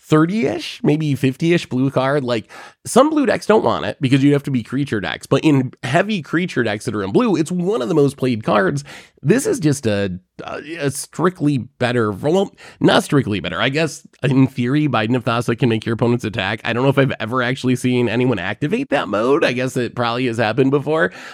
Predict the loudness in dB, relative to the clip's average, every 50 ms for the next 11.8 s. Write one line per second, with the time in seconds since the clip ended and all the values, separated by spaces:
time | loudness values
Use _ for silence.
0 | -2 2 4 4 4 4 2 2 2 2 2 4 4 2 4 4 6 4 4 4
1 | 2 -2 0 0 0 -2 -2 -4 -6 -4 -2 -2 -2 0 -2 -6 -6 -4 -4 0
2 | 2 2 2 2 2 0 2 2 2 4 2 2 2 0 0 0 2 2 4 4
3 | 4 4 2 0 -4 -6 -6 -8 -8 -10 -12 -14 -18 -20 _ _ _ _ _ _
4 | _ _ -2 0 0 2 2 4 4 4 4 4 2 2 0 0 0 0 0 0
5 | -2 -2 -2 -2 0 0 0 0 0 -2 -2 -2 -2 0 0 0 0 0 -2 -2
6 | -4 -4 -4 -2 0 0 0 0 -2 -4 -8 -8 -6 -6 -4 -2 2 4 4 4
7 | 4 4 2 2 2 0 0 0 -2 -2 0 0 0 2 2 2 0 0 -2 -2
8 | -2 0 0 2 2 2 4 4 4 2 2 -2 -6 _ -2 -2 2 2 2 2
9 | 2 0 -2 -2 -2 0 2 2 4 4 2 0 0 0 0 0 -2 -2 -6 -4
10 | -4 -2 0 0 0 -2 -2 -4 -6 -4 -4 -2 0 0 0 2 0 0 -2 -2
11 | -2 -4 -4 -6 -8 -12 -10 -8 -10 -8 -8 -6 -6 -8 -8